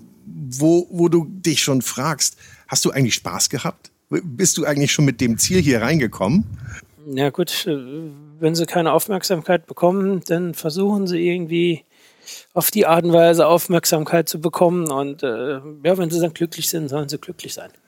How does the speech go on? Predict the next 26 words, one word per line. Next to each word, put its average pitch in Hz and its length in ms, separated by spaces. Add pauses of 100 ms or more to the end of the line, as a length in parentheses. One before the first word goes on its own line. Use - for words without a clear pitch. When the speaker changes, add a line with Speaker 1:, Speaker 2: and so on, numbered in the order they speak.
(200)
Speaker 1:
Was 120 160
ist - 160
denn 143 140
die 131 100
schönste 147 400
Aufmerksamkeit 120 680
oder 110 140
das 110 80
schönste 143 340
Kompliment 110 480
für 113 100
dich, 98 320 (160)
das 98 180
man 104 120
dir 98 120
geben 92 280
kann? 87 240 (680)
Speaker 2:
Eigentlich 156 260
ist 147 80
es 131 80
doch - 140
schön, 139 260
ein 127 40
leer 131 180
gegessener 123 480
Teller. 165 400